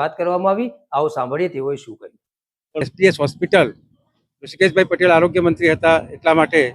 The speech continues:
Speaker 2: થઈ છે અને એની જમીન ફાળવણીનું કામ છેલ્લા તબક્કામાં છે. જમીન ફાળવણી થયા પછી એની પણ ખાતમુહૂર્ત વિધિ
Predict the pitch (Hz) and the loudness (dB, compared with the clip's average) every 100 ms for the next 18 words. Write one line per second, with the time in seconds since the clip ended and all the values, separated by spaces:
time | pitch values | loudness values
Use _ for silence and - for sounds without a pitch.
0 | - _ _ _ 156 165 196 202 - _ | -12 _ _ _ 2 4 4 2 2 _
1 | _ _ 151 170 165 175 147 156 208 226 | _ _ -8 -4 -2 -2 0 2 4 2
2 | 175 - _ - 151 190 196 185 170 175 | 0 -6 _ -4 2 2 4 0 2 0
3 | 165 131 - _ - 170 180 170 160 165 | 0 -4 -16 _ 0 2 2 0 -2 0
4 | 156 151 143 185 214 - - - - 165 | 2 2 2 0 0 -6 -18 -14 0 4
5 | 214 202 180 180 170 165 151 170 180 127 | 4 4 4 4 4 2 2 2 2 0
6 | - _ - 151 185 180 180 175 - - | -4 _ -4 -2 0 0 0 -2 -8 0
7 | 160 170 165 143 139 175 | 0 2 -2 -2 0 2